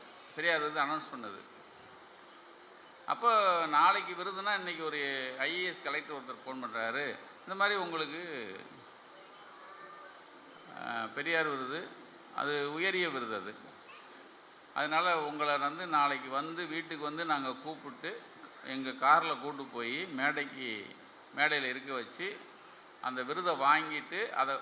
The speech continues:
மறுபடியும் உங்களை கொண்டு வந்து வீட்டுல விடுற வரைக்கும் எங்க புரோட்டோகால் இருக்கு, நானே நேரா வரேன்" அப்படின்னு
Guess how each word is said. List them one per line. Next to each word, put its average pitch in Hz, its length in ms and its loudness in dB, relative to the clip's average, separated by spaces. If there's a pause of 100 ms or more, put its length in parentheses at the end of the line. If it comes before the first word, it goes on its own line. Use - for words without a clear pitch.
மறுபடியும் 190 460 0
உங்களை 160 220 -2
கொண்டு 147 160 -6
வந்து 151 180 -4
வீட்டுல 165 240 -4
விடுற 139 200 -2
வரைக்கும் 139 320 0
எங்க 143 200 -2
புரோட்டோகால் 139 520 0
இருக்கு, 113 340 -8 (420)
நானே 143 280 4
நேரா 139 280 2
வரேன்" 113 360 2
அப்படின்னு 110 180 -6